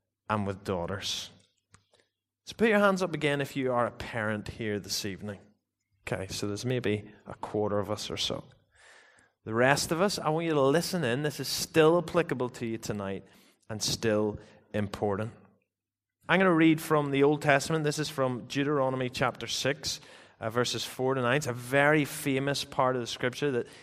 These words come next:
the Israelites i-, in the Old Testament would recite and would learn. And this is what it says. "Hear, O Israel, the Lord our God, the Lord is one.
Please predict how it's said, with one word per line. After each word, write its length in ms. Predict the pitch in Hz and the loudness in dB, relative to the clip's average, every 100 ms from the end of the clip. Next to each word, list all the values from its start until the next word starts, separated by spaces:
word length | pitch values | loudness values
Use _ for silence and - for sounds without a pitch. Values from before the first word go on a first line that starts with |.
| - _ | -20 _
the 320 | 123 127 120 - | -2 0 0 0
Israelites 580 | 131 143 143 143 - - - - | 0 4 4 4 0 -10 -16 -14
i-, 40 | |
in 360 | - 120 117 120 | -4 -2 -2 -2
the 100 | 117 | 0
Old 140 | 127 | -2
Testament 400 | 127 131 123 127 | 0 -2 -2 -6
would 140 | 123 107 | -6 -8
recite 520 | 101 - 123 127 139 | -6 -4 2 2 2
and 120 | 113 | -4
would 100 | 104 | -6
learn. 360 | 107 110 117 131 | -2 2 2 0
And 140 | 127 | -2
this 140 | 156 180 | -2 -2
is 140 | 151 | -2
what 100 | 156 | -2
it 100 | 135 | -2
says. 460 | - 123 95 - - _ _ _ _ _ _ _ _ | -2 -2 -2 -10 -20 _ _ _ _ _ _ _ _
"Hear, 640 | - 202 208 233 233 233 - - - - | 2 6 10 12 10 6 -4 -18 -10 4
O 160 | 170 143 | 8 8
Israel, 600 | 151 156 180 190 208 208 - - - | 8 6 4 6 6 2 -8 -20 -14
the 140 | 117 135 | -2 2
Lord 600 | 135 151 175 190 196 175 - - | 4 6 6 6 4 0 -2 4
our 400 | 156 156 156 147 | 6 6 6 2
God, 600 | 127 120 107 107 139 - - - _ | 2 2 4 4 2 -2 -16 -20 _
the 160 | - 120 | -6 -2
Lord 800 | 117 131 156 113 98 95 101 - - _ _ _ _ - | 0 0 2 2 0 -2 -6 -8 -18 _ _ _ _ -6
is 260 | 110 98 | -4 -4
one. 440 | 95 107 110 107 | -6 -2 0 -2